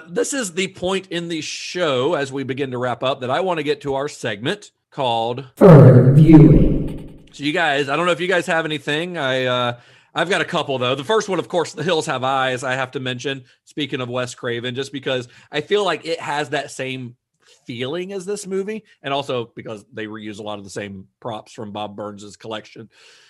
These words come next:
Speaker 1: Um, another one that I would mention is Wrong Turn, and especially Wrong Turn Two, because I think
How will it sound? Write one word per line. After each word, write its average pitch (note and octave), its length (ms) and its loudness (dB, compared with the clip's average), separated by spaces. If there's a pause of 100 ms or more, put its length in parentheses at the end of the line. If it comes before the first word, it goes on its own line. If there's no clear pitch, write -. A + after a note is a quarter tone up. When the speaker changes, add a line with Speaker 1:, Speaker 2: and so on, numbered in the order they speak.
(240)
Speaker 1:
Um, G#2+ 420 -10 (220)
another F3+ 420 -4
one D#3+ 380 -2 (220)
that C#3 260 -8
I C3+ 180 -6
would C3+ 220 -4
mention A#2+ 360 -10
is C3 180 -8
Wrong D#3+ 340 -4
Turn, F3+ 420 -6
and C3+ 240 -8
especially D#3 640 -6
Wrong C#3 360 -4
Turn D3+ 300 -10
Two, B2 480 -8 (500)
because C#3 280 -6
I E3 120 -4
think E3+ 320 -8